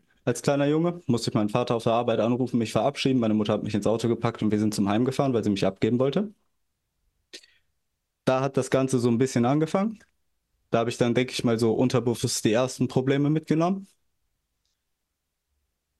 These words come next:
Dann haben sich meine Eltern getrennt in der vierten Klasse. Ich bin mit meiner Mutter woanders hingezogen. Mein Dad hat seinen Job verloren,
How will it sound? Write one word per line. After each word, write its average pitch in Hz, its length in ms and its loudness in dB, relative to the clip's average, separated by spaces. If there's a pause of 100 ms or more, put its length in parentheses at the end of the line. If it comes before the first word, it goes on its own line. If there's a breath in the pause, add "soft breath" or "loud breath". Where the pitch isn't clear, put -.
(140)
Dann 127 200 2
haben 131 140 2
sich 123 160 -2
meine 117 180 2
Eltern 120 260 0
getrennt 120 400 0
in 185 80 2
der 165 80 0
vierten 170 300 -2
Klasse. 185 320 -2 (340)
Ich - 140 -4
bin 123 240 2
mit 110 80 0
meiner 113 200 2
Mutter 117 280 0
woanders 131 480 0
hingezogen. 175 680 -2 (1120)
Mein 120 180 0
Dad 127 200 0
hat 123 140 -2
seinen 117 280 0
Job 131 240 -2
verloren, 190 360 -2